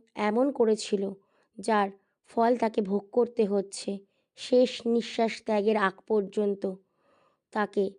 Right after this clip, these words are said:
ভোগ করতে হচ্ছে, তাকে কষ্ট পেতে হচ্ছে। আর যারা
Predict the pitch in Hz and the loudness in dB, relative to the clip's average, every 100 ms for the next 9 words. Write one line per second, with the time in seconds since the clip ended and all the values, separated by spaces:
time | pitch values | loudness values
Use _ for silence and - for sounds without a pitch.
0 | _ 190 180 208 - 214 214 208 196 196 | _ -10 -6 -6 -2 -4 -2 -6 -6 -8
1 | - - 220 - _ _ - 226 220 220 | -10 -16 -16 -20 _ _ -10 -6 -4 0
2 | 220 214 - 240 214 196 196 190 190 - | 2 0 0 -2 0 0 -2 -2 -6 -8
3 | - 220 - _ _ - - - 214 196 | -10 -12 -14 _ _ -20 -14 -4 0 0
4 | 190 _ _ - 190 220 226 | -2 _ _ -12 0 2 4